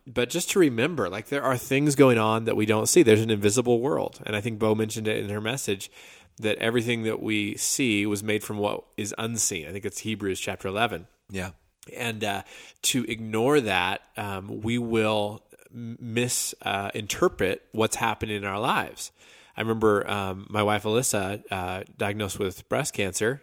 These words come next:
Speaker 1: back in, um, I don't know, twenty thirteen, end of twenty thirteen. And, uh, uh,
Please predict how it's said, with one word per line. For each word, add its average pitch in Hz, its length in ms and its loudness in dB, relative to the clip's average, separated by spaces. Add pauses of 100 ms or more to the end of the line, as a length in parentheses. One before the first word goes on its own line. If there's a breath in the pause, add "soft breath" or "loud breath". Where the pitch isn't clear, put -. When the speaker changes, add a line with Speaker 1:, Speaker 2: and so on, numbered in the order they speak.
(100)
Speaker 1:
back 110 300 -6
in, 98 420 -8 (720 soft breath)
um, 87 360 -14 (160)
I 95 40 -16
don't 90 80 -14
know, 78 120 -12
twenty 95 460 -8
thirteen, 147 460 -8 (120)
end 107 140 -8
of 101 60 -10
twenty 113 180 -4
thirteen. 127 380 -6 (840 loud breath)
And, 107 460 2
uh, 95 320 0 (680)
uh, 104 280 -4